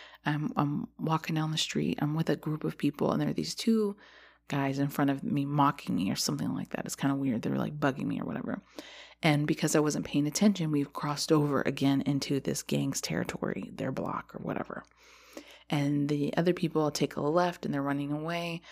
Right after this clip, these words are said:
And I'm caught there as these four kind of, like, gang members or whatever approaching me like, "Hey, what are you doing?" Whatever. And I remember thinking in the dream, like, <gasps> "I'm scared, I'm scared, I'm scared." And then remembering, it was like, I wasn't quite lucid 'cause I was still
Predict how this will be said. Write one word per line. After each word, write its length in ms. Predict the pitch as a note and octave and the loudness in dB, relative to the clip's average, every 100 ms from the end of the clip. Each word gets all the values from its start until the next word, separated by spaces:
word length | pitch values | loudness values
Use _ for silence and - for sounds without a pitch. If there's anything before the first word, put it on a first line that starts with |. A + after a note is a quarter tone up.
| - - - - | -20 -20 -10 2
And 140 | D3 | 6
I'm 120 | D3 | 6
caught 420 | C#3+ - B3+ B3+ - | 4 0 -2 0 2
there 300 | - C#3 - | 2 2 0
as 240 | C#3+ C#3+ | 0 -2
these 220 | - C#3 - | -4 -6 -6
four 720 | - - F3 F3 E3+ E3 F3 - - - _ - | -2 4 6 6 4 2 -2 -8 -20 -20 _ -6
kind 140 | D3+ | -2
of, 80 | D3 | 0
like, 180 | - - | -2 -2
gang 340 | D#3 D#3 D#3 | 2 4 4
members 340 | D3+ D3 C#3+ - | 2 0 -2 -2
or 40 | |
whatever 300 | C#3+ D3+ D#3+ | -2 -2 0
approaching 520 | - - D#3+ D#3 E3 | 0 2 2 2 0
me 140 | D3+ D3+ | 0 0
like, 140 | - | -2
"Hey, 200 | C#3+ G3+ | -2 -2
what 160 | G3 G#3 | 0 0
are 20 | |
you 80 | F#3 | 4
doing?" 200 | F#3 F3 | 2 2
Whatever. 340 | E3 E3 - - - - - | -2 0 -2 -4 -10 -8 2
And 100 | D3+ | 4
I 40 | |
remember 300 | D#3 F3+ F#3 - - - | 4 4 2 0 -10 4
thinking 400 | F#3+ F#3 F3 D#3 | 4 4 2 2
in 120 | D3 | 2
the 60 | C#3 | 2
dream, 340 | D3 E3 E3+ | 0 2 4
like, 200 | D#3 D#3 | 4 4
<gasps> 580 | F#4 A#4 C5 C5 - - | 4 4 2 0 -4 -2
"I'm 60 | B3 | -2
scared, 520 | - D#4 D#4+ D#4 D4+ | 0 2 4 4 6
I'm 100 | C4+ | 4
scared, 260 | D4+ D#4 D#4+ | 4 6 6
I'm 80 | E4 | 4
scared." 340 | - E4 D4+ - _ _ | 4 4 4 0 _ _
And 180 | G#3+ F3+ | 4 8
then 120 | F3 | 8
remembering, 640 | E3 E3 E3+ G#3 A3 D#3 - | 6 6 8 10 10 8 6
it 60 | F3+ | 6
was 160 | F#3+ | 8
like, 180 | E3+ - | 8 6
I 60 | E3 | 6
wasn't 400 | G3+ E4 D4 - | 8 8 6 0
quite 340 | - A3 A3+ - | -4 2 2 2
lucid 680 | C#3+ E3+ C4 - - - | 4 8 8 8 4 4
'cause 160 | - E3 | 2 2
I 60 | |
was 100 | D#3+ | 4
still 340 | - - G#3+ | 2 4 6